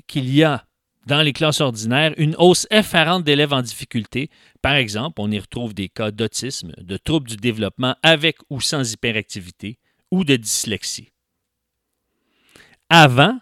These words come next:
la plupart de ces élèves fréquentaient des écoles particulières. Et ça, c'est sans compter la diversité culturelle au sein des écoles montréalaises. Elle est consciente que c'est une richesse, mais c'est aussi un défi pour l'enseignant. Et c'est pour ça que moi, j'ai toujours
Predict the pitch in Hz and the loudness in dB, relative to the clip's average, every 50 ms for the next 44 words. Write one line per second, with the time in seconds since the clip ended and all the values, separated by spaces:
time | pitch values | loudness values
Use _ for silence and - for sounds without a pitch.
0 | _ _ - 98 92 98 - 123 110 - 143 151 147 - - 117 107 107 98 98 | _ _ -10 -8 -8 -8 -8 -8 -4 -2 0 0 0 -2 -6 -6 -4 -4 -4 -2
1 | 113 143 170 151 - - - - 170 208 - - 160 131 110 104 - 147 147 127 | -2 -4 -4 -6 -10 -12 -8 -4 -4 -4 -2 -2 -4 -4 -4 -4 -6 -6 -6 -6
2 | 110 101 107 104 - 131 127 117 - 110 - - - - - 98 92 92 87 78 | -6 -8 -8 -8 -6 -6 -6 -4 -6 -8 -8 -10 -12 -10 -10 -8 -8 -8 -10 -10
3 | - - - _ _ _ _ _ _ _ _ _ _ _ _ _ - 254 285 220 | -14 -18 -20 _ _ _ _ _ _ _ _ _ _ _ _ _ -2 0 0 0
4 | 117 - _ _ _ _ _ _ _ _ _ _ _ _ _ - - - 254 247 | 0 -4 _ _ _ _ _ _ _ _ _ _ _ _ _ -10 -4 -2 -2 0
5 | - - 147 131 - - 240 247 233 - 202 180 160 - - 240 226 175 135 127 | 0 0 -2 0 0 0 0 0 0 -2 -2 -2 -2 -2 -2 -2 0 0 0 0
6 | 123 131 131 151 156 131 - - - 196 165 - 156 139 - - - 139 135 170 | -2 -4 -2 -2 -2 -2 -4 -6 -6 -8 -6 -6 -6 -8 -6 -6 -4 -2 0 0
7 | 196 180 - - - 240 233 196 - - - 226 220 175 160 143 135 131 - 151 | 0 -2 -2 2 4 6 6 6 6 4 2 0 0 0 -2 -2 -2 -2 0 0
8 | 147 143 139 131 117 117 110 101 95 95 101 123 - 220 202 - - _ _ _ | 0 0 0 -2 0 0 -2 -2 -2 -2 -4 -6 -6 -8 -12 -16 -20 _ _ _
9 | _ _ _ _ _ _ _ _ _ _ _ _ _ _ _ _ _ _ _ - | _ _ _ _ _ _ _ _ _ _ _ _ _ _ _ _ _ _ _ -4
10 | 143 156 190 - - 220 190 170 - - 240 247 247 208 175 165 - - - 160 | -2 -2 -2 0 2 2 4 4 4 2 2 0 0 0 0 -2 -2 -2 -2 -4
11 | 147 139 131 165 - - - - 214 185 - - - 120 120 120 - - - 170 | -2 -2 -2 -2 -2 -4 -4 -6 -6 -8 -10 -10 -8 -8 -8 -6 -6 -6 -6 -6
12 | 175 165 - - - 214 208 190 147 120 110 120 120 - - - 202 - - - | -6 -6 -6 -8 -6 -6 -4 -4 -6 -6 -8 -8 -8 -8 -10 -12 -14 -14 -14 -14
13 | 104 98 92 92 - - 82 69 - - _ _ _ _ _ _ _ _ _ _ | -14 -14 -14 -16 -16 -18 -20 -20 -20 -20 _ _ _ _ _ _ _ _ _ _
14 | - 104 - - - 117 - 220 220 - 165 185 180 135 127 113 - - 180 165 | -16 -16 -14 -12 -12 -8 -8 -8 -8 -6 -4 -4 -2 -2 -4 -6 -4 -2 -2 -2
15 | 147 220 240 226 180 | 0 0 -2 -2 -4